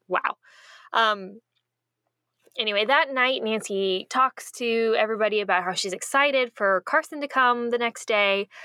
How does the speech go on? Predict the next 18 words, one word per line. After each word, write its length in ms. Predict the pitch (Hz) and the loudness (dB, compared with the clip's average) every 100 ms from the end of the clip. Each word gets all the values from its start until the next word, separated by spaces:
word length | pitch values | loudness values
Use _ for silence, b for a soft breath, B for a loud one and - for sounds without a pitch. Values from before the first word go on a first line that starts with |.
| B B | B B
Um, 460 | 202 185 185 175 - | 2 2 0 -8 -8
but 140 | 208 202 | -6 0
then 380 | 339 381 349 330 | 0 2 0 -4
she 140 | - 269 | -6 -4
gets 160 | 240 | -4
a 40 | 233 | -2
phone 240 | 233 220 | -2 -2
call 200 | 202 190 | 0 -2
from 180 | - 156 | -2 -10
Hannah 640 | 170 277 392 156 190 277 | -8 -8 -4 -2 -2 -4
saying 760 | - 233 214 208 196 190 185 - | -6 -4 -2 -2 -4 -4 -8 -4
that 300 | 202 190 185 | 2 2 2
her 140 | - 214 | -2 -4
father 340 | 226 220 208 | 0 2 2
actually 360 | 208 - - 180 | 0 -2 -8 -8
wired 800 | 175 180 240 320 170 156 180 - | -4 0 2 2 0 0 -2 -6
Hannah, 460 | - 165 151 185 254 - b b b | -10 -8 -6 -6 -8 -14 b b b
um, 640 | 208 196 190 185 180 180 | 0 2 2 0 -4 -12